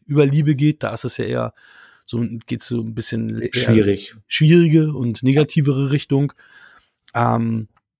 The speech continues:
Speaker 1: und das Zweite ist, ähm, auf jeden Fall, was sich ja durch den ganzen Film zieht, ähm, und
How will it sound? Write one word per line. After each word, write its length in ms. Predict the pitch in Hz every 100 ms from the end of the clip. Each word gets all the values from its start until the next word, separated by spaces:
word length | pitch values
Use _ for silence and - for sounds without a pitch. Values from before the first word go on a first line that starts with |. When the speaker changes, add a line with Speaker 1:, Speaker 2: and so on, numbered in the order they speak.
| _ _ _ -
Speaker 1:
und 540 | 135 120 - - -
das 180 | 117 -
Zweite 380 | - - 110 127
ist, 460 | 131 - - - 131
ähm, 320 | 127 123 117
auf 160 | 120
jeden 200 | 123 127
Fall, 520 | 127 127 123 123 113 110
was 140 | 120
sich 120 | 117
ja 60 | 127
durch 140 | 117
den 120 | 117
ganzen 280 | 117 120 120
Film 260 | - 123 123
zieht, 320 | - 123 117
ähm, 380 | 120 120 113 107
und 320 | 117 107 -